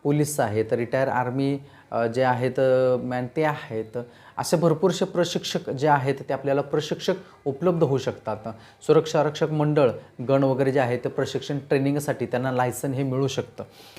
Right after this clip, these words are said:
आता आपल्या सुरक्षा रक्षकाला मग प्रशिक्षण त्या ठिकाणी घेतलं तर त्याचं लायसन्स काय आहे ते सुद्धा शासन मान्यता देतं. जर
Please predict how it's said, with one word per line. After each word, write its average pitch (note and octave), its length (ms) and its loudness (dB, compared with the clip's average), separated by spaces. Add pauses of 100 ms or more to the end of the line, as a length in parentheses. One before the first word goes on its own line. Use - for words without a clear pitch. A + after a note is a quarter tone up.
आता C#3 140 8
आपल्या F3 180 4
सुरक्षा F3 420 4
रक्षकाला F3+ 460 2
मग F3+ 160 0
प्रशिक्षण F#3 600 0
त्या F3+ 140 2
ठिकाणी F3 260 0
घेतलं D3+ 360 0 (300)
तर E3 80 4
त्याचं D#3 300 2
लायसन्स E3 520 2
काय D3+ 300 0
आहे G#2+ 500 -4 (180)
ते G#3+ 80 10
सुद्धा G#3+ 280 4
शासन D#3+ 420 0
मान्यता D3 500 0
देतं. A#2+ 280 -4
जर C3+ 240 2